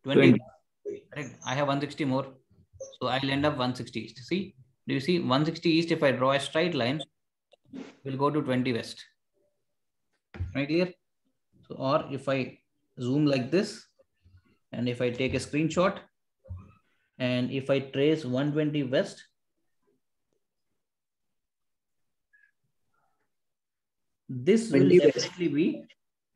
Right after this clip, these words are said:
Speaker 1: one sixty degrees east. Correct. See,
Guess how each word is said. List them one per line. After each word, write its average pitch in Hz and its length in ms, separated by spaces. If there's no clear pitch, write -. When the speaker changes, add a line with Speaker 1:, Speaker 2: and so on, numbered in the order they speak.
Speaker 1:
one 139 180
sixty 151 280
degrees 143 440
east. - 320
Correct. 160 280
See, - 320